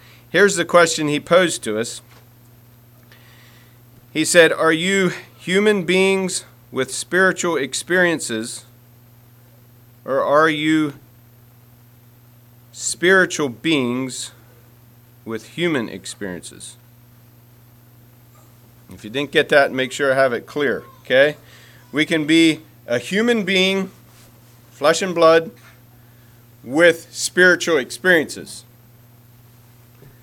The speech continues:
Or we can be a spiritual being with human experiences. So I'm not sure which way you would take on that.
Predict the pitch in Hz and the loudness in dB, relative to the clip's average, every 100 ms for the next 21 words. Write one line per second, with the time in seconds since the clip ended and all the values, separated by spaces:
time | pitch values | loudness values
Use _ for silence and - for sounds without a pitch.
0 | _ - - - - - - 135 160 185 | _ -20 -20 -20 -20 -20 -6 2 4 4
1 | 208 226 185 208 214 208 170 165 156 135 | 2 0 0 0 0 -2 4 6 6 0
2 | - - - - - 202 214 208 190 170 | -16 -20 -8 -8 0 6 8 6 0 -2
3 | 180 202 180 110 - - - _ _ - | 0 2 2 0 -8 -20 -20 _ _ -20
4 | _ _ _ _ _ _ _ _ _ - | _ _ _ _ _ _ _ _ _ -20
5 | _ - - _ _ _ _ _ - - | _ -20 -20 _ _ _ _ _ -20 -14
6 | 120 156 147 - - - - - 180 165 | 2 4 4 0 -20 -20 -20 -6 -2 0
7 | 151 131 - - 120 - - 143 113 - | 0 -2 -10 -14 -14 -12 -4 -4 -4 -8
8 | - - - - - - - - - - | -18 -20 -20 -20 -20 -20 -20 -20 -20 -20
9 | - - - - - - _ - - - | -20 -20 -20 -20 -20 -20 _ -20 -20 -20
10 | _ - - - - - - - - - | _ -20 -20 -20 -20 -20 -20 -20 -20 -16
11 | - 165 220 180 196 175 170 - 165 151 | 2 4 6 2 2 0 0 0 0 2
12 | 160 131 156 135 113 92 80 73 | 0 0 0 -2 -4 -8 -10 -12